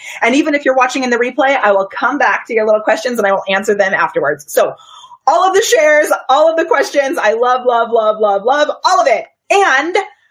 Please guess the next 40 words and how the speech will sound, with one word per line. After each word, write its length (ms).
I 80
wanna 200
give 200
you, 160
before 260
we 120
jump 280
into 460
all 180
of 80
the 80
content 540
about 340
booking 300
speaking 360
engagements 500
and 180
boosting 360
your 140
biz, 500
I 80
wanna 220
share 360
with 160
you 500
a 100
couple 340
of 180
announcements. 1000
One 480
is 540
in 160
the 220
future, 640
if 140
you 260
would 160
like 360
to 100
see 420